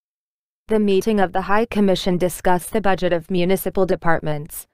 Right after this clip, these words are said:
local revenues and tariffs, in addition to the security and health file, and the governors presented the reality of services and the electrical system in their preparations for the summer,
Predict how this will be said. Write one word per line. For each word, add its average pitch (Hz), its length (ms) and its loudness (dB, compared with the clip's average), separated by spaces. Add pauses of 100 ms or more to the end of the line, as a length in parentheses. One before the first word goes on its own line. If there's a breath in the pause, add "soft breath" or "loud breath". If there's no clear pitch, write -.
(140)
local 202 380 0
revenues 170 600 0
and 185 180 2
tariffs, 170 600 0 (180)
in 214 160 2
addition 220 520 0
to - 100 -2
the 156 100 -2
security 208 600 0
and 185 120 0
health 180 280 0
file, 151 440 0 (220)
and 202 180 2
the 175 140 -2
governors 185 480 0
presented 180 500 0
the 185 80 0
reality 175 560 2
of 165 120 0
services 165 760 -2
and 160 160 -2
the 180 200 0
electrical 190 600 -2
system 160 480 -2
in 165 80 0
their 170 200 0
preparations 190 920 0
for 175 180 2
the 170 100 0
summer, 156 460 -2